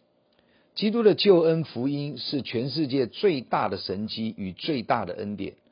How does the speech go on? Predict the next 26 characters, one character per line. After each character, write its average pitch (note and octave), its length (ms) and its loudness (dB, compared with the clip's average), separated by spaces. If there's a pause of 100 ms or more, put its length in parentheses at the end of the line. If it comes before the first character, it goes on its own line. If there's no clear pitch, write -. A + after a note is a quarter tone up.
(360)
使 - 200 -2
得 E3+ 140 8
人 E3+ 220 6
类 G3 160 6
可 E3 140 0
以 C#3+ 120 2
在 C#3+ 180 2
自 F3+ 260 0
我 C3 180 4
毁 G2+ 220 -2
灭 C3 200 -2
的 A2+ 120 -2
道 C3 240 2
路 A#2 200 -4
上 G2+ 280 -8 (100)
走 G#2 260 -2
入 B2+ 240 -2
神 G#2 360 -4
恩 C#3 260 -4
典 G2 220 -2
的 F2+ 80 -8
家 G#2+ 280 -2
园 F2+ 300 -8
及 F2+ 200 -10
国 F2 200 -6
度。 F#2 220 -8